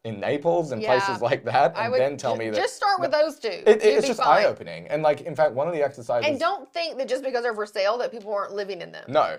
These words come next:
Speaker 2: No, people are buying them up and people are living in them.
Speaker 1: I love challenging people to,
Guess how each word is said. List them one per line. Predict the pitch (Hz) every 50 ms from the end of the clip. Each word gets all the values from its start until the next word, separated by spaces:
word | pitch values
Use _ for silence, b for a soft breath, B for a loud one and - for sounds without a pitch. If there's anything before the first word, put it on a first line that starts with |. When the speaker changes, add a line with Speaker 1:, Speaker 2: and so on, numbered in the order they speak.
| - 247
Speaker 2:
No, | 254 240 196 254
people | - 294 311 311 392 359
are | - - 240 240 240 233 220 220 - 233 202 170
buying | 214 208 196 202 208 196
them | 190 185 185
up | 180 165 165 190
and | 196
people | 185 208 190 - 180
are | 170
living | 165 160 160 165 78
in | 143 64
them. | - 62 - - -
Speaker 1:
I | 117 123
love | 135 131 120 113 95 -
challenging | - 120 110 113 127 135 123 113 104 92
people | 92 98 90 87 92 92 87
to, | 85 - 101 92 90 90 -